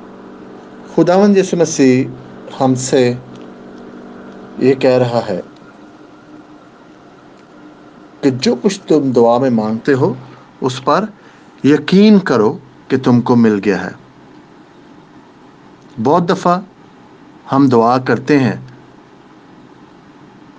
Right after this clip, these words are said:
مگر بہت دفعہ اندر سے،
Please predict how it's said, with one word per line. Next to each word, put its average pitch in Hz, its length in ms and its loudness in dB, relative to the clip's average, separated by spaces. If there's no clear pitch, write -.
مگر 185 360 2
بہت 180 320 2
دفعہ 185 340 -2
اندر 185 320 2
سے، - 280 -6